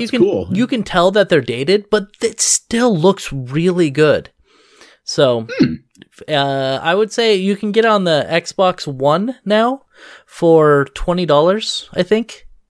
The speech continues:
Speaker 2: So
Speaker 1: That's good. That's
Speaker 2: that's
Speaker 1: pretty
Speaker 2: not
Speaker 1: good
Speaker 2: bad. I
Speaker 1: deal,
Speaker 2: bought,
Speaker 1: yeah.
Speaker 2: or, or if, uh, you come down to the Portland Retro Gaming Expo this year, I can just give you my copy,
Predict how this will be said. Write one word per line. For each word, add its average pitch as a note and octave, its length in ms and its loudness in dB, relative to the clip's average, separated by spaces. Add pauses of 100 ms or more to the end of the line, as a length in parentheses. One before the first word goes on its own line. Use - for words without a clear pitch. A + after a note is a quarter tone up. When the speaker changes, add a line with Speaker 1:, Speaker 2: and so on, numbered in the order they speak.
(360)
Speaker 2:
So - 280 -4
Speaker 1:
That's C#3+ 120 6 (100)
good. A#2+ 180 0
That's D3 120 -2
Speaker 2:
that's D#3 100 -2
Speaker 1:
pretty F#3+ 120 -6 (120)
Speaker 2:
not D3+ 100 -2
Speaker 1:
good - 60 -6
Speaker 2:
bad. E3 40 -2
I E3+ 60 0
Speaker 1:
deal, E3+ 60 -10
Speaker 2:
bought, G3 240 0
Speaker 1:
yeah. - 60 -20 (280)
Speaker 2:
or, G#3 360 2 (120)
or F#3+ 280 2
if, F#3 360 0
uh, F3 260 4
you F3 140 -4
come F#3 160 -4
down F#3 200 2
to F#3 60 -2
the E3+ 60 -4
Portland F3+ 340 -2
Retro F#3+ 220 0
Gaming G#3 300 -2
Expo F#3+ 360 2
this F3+ 220 -4
year, F#3 140 0
I E3 80 2
can E3 160 -10
just D#3 240 -8
give E3+ 180 2
you F#3+ 160 -2
my E3 220 0
copy, C#3 560 -4